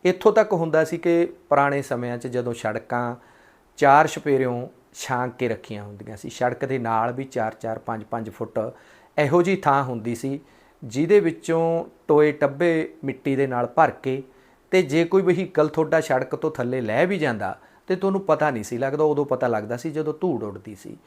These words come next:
otherwise ਤੁਹਾਨੂੰ ਪਤਾ ਨਹੀਂ ਸੀ ਲੱਗਦਾ ਕਿ ਤੁਹਾਡਾ ਵਹੀਕਲ ਜਿਹੜਾ ਹੈਗਾ ਉਹ ਸੜਕ ਤੋਂ ਲ-, ਲਹਿ ਗਿਆ। ਪਰ ਅੱਜ ਜਦੋਂ ਤੁਸੀਂ ਸਿੰਗਲ ਸੜਕਾਂ ਦੇ ਉੱਤੇ ਜਾਓਗੇ, ਉਹਨਾਂ ਦੇ ਆਸੇ-ਪਾਸੇ ਦਾ ਹਾਲ ਕੀ ਆ? ਅੱਜ ਜਦੋਂ ਤੁਸੀਂ ਨਹਿਰਾਂ,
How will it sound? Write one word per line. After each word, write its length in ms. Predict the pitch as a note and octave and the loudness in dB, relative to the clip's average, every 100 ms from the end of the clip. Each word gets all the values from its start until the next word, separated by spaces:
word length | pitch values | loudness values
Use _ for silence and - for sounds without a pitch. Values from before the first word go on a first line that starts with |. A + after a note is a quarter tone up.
| _ - - D3+ | _ -20 0 2
otherwise 320 | F3+ F#3 F#3 F#3 | 4 2 0 -2
ਤੁਹਾਨੂੰ 200 | F#3+ F#3+ | -4 2
ਪਤਾ 260 | F3 F3+ | 2 2
ਨਹੀਂ 120 | C3+ | 0
ਸੀ 120 | A#2 D3+ | -2 0
ਲੱਗਦਾ 340 | C#3 A#2+ B2 | 0 0 -2
ਕਿ 120 | B2+ | -4
ਤੁਹਾਡਾ 280 | B2 A#2+ A2+ | -6 -6 -4
ਵਹੀਕਲ 420 | G#2+ A#2+ - G#2+ | -6 -8 -8 -8
ਜਿਹੜਾ 260 | A2+ A#2+ C3 | -4 -2 -2
ਹੈਗਾ 420 | A2 A#2 A2+ A#2 _ _ _ _ - | -4 -6 -6 -6 _ _ _ _ -4
ਉਹ 100 | D3+ | -4
ਸੜਕ 380 | - B2 A#2+ B2+ | 0 0 0 -4
ਤੋਂ 240 | - B2 | -4 -4
ਲ-, 160 | G2 - - | -6 -10 -10
ਲਹਿ 240 | G2 B2 | -8 -8
ਗਿਆ। 260 | A2+ D2+ C3+ _ _ _ _ - | -10 -12 -16 _ _ _ _ 2
ਪਰ 200 | D#3 - D#3 | 2 4 4
ਅੱਜ 160 | D3+ D#3+ | 2 0
ਜਦੋਂ 280 | D#3 D#3+ D3+ | 0 0 -2
ਤੁਸੀਂ 240 | D3 - | -4 -6
ਸਿੰਗਲ 380 | - B2+ A#2+ C#3+ | -6 -4 -2 -2
ਸੜਕਾਂ 440 | - A2+ - B2+ | -2 -4 -4 -6
ਦੇ 80 | B2 | -6
ਉੱਤੇ 200 | A#2 A#2+ | -6 -6
ਜਾਓਗੇ, 580 | G#2+ G#2+ A2 G#2+ G#2+ A2+ - | -6 -8 -8 -10 -10 -10 -10
ਉਹਨਾਂ 240 | D#3 E3+ | -6 -4
ਦੇ 120 | E3 - | -2 0
ਆਸੇ-ਪਾਸੇ 600 | C#3+ - D3+ C3+ A2 A2 | -2 -2 -4 -4 -4 -8
ਦਾ 120 | G#2+ | -8
ਹਾਲ 260 | G#2 G2+ G2 - | -8 -10 -12 -14
ਕੀ 220 | F#2+ F2+ | -14 -14
ਆ? 140 | G2 - _ _ _ _ _ _ _ _ _ _ C#3 | -20 -20 _ _ _ _ _ _ _ _ _ _ 4
ਅੱਜ 120 | C#3+ | 4
ਜਦੋਂ 300 | D3+ E3 E3 | 4 0 0
ਤੁਸੀਂ 440 | D#3+ D3+ D#3+ D#3+ D3 | -2 -6 -6 -6 -6
ਨਹਿਰਾਂ, 540 | A#2+ C3 E3 F3+ E3 | -4 0 0 0 -2